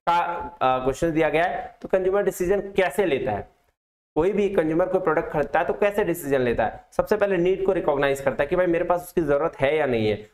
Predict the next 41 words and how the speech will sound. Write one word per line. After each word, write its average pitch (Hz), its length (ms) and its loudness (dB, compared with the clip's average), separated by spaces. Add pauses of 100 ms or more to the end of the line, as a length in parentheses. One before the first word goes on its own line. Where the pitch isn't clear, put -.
(120)
उसके 180 200 2
बाद 208 220 2
उस 185 280 -2
basis 180 360 0
पर 196 160 0
information 170 640 0
search 180 320 -2
करता 135 260 0
है 104 240 -2 (140)
कि 190 60 0
भाई 175 260 2 (260)
ये 165 180 2
प-, 180 220 -6
product 170 460 -2
कहाँ 160 180 2
मिलेगा, 156 340 2
कैसे 156 300 0
मिलेगा, 151 360 2
किस 156 320 -4
तरीके 151 340 0
से 151 120 0
मिलेगा। 147 640 0
फिर 269 180 2
उस 233 240 0
basis 190 360 0
पर 190 180 2
आपको 190 260 0
post, 180 520 -2
उसके 156 300 2
बाद 175 200 2
बेस 180 180 0
पर 185 160 0
हमको 180 220 0
alternatives 165 920 0
दिखते 143 280 -2
हैं, 131 100 2
बहुत 175 160 0
सारे 180 140 2
options 175 320 -2
दिखते 143 320 -2
हैं। 104 220 -4